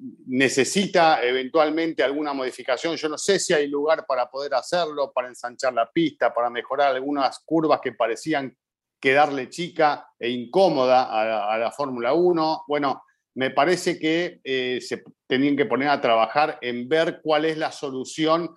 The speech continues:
de tener un, un escenario más a la altura de la Fórmula uno. No, no me terminó de gustar desde lo deportivo, ¿no? Lo que ofrecía el circuito. Pero bueno,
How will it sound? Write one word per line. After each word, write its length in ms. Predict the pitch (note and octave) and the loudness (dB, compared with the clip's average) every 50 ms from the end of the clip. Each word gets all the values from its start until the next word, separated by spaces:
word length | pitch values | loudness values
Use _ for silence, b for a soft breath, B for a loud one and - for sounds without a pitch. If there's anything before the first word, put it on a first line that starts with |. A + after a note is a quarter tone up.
| b b b b b - | b b b b b -6
de 140 | A#2 B2+ | -6 -4
tener 480 | A#2+ - C3 C3+ D3 D#3+ D#3+ F3 F3 - - | -2 -2 0 2 2 2 0 0 -2 -4 -4
un, 340 | C#3+ C#3+ D3+ D#3+ D#3 D3 D3+ | -2 0 0 0 -2 -4 -2
un 160 | - D3+ D#3 D#3+ | 0 2 2 2
escenario 760 | D3 C#3 - D3 C#3 C3+ D#3 D#3 D#3+ E3 E3+ E3+ E3+ E3 C#3 | 2 0 0 0 0 2 2 2 2 2 2 0 0 -2 -2
más 360 | B2 C3 C#3+ D#3 D3+ - - | -4 -2 -2 -2 -2 -2 -4
a 80 | D#3 C#3 | -4 -4
la 100 | C3 B2+ | -4 -4
altura 540 | B2+ C3 B2 - E3+ D#3+ C3 B2 A#2 G#2+ | -6 -8 -8 -6 -4 -4 -4 -4 -4 -6
de 80 | G#2+ A2 | -6 -6
la 100 | G#2+ G#2+ | -8 -8
Fórmula 380 | - - A#2+ A#2 A2+ A#2 A2+ A2 | -8 -10 -12 -12 -6 -4 -4 -4
uno. 240 | G#2+ G#2 G2+ G2+ G#2+ | -4 -4 -10 -10 -6
No, 240 | A#2+ C3+ C#3 C#3 C3+ | -4 -2 -2 -2 -2
no 100 | C#3+ D3 | -2 -2
me 120 | D#3+ D#3 | -2 -2
terminó 420 | D3+ - D3+ C#3+ C#3+ D3+ D#3+ E3 | 0 0 0 2 2 2 2 4
de 120 | D#3+ D3+ C#3+ | 4 4 4
gustar 560 | B2+ B2+ A2+ _ - D#3+ D#3 C3+ A2+ G2+ - _ _ _ _ _ _ _ _ - | 2 0 -8 _ 0 4 4 4 4 2 -2 _ _ _ _ _ _ _ _ -10
desde 280 | - A#2+ B2 A2+ B2+ | -6 -4 -4 -2 -2
lo 120 | B2 B2 A#2+ | -2 0 2
deportivo, 800 | A#2+ A2+ A#2 B2 A#2 A#2 A2+ - - E3 C#3 A#2 G#2+ F#2+ E2+ F#2+ | 0 0 0 0 -4 -4 -4 -4 -4 -4 -2 -4 -4 -6 -8 -4
¿no? 300 | A#2+ C#3+ D#3+ F3+ F3 - A#2+ | 0 2 2 2 2 -2 -4
Lo 180 | A#2+ A#2 - | -4 -4 -4
que 80 | - B2 | -4 -4
ofrecía 760 | - - B2 A2+ A2 - D3 C#3+ C#3 C3 B2+ B2 A#2+ A#2 A#2 - | -4 -4 -4 -4 -4 -2 0 2 4 4 6 4 4 2 0 -4
el 160 | B2 A#2+ A2+ | -8 -8 -8
circuito. 600 | - - B2+ A#2+ - - A#2 G#2 F2 - F#2+ F#2 - | -10 -12 -14 -12 -8 -6 -6 -4 -4 -4 -6 -6 -4
Pero 160 | A2 G#2+ B2 | 0 2 4
bueno, 360 | D#3+ F#3+ F3+ D#3 - - - | 4 4 4 4 2 0 -2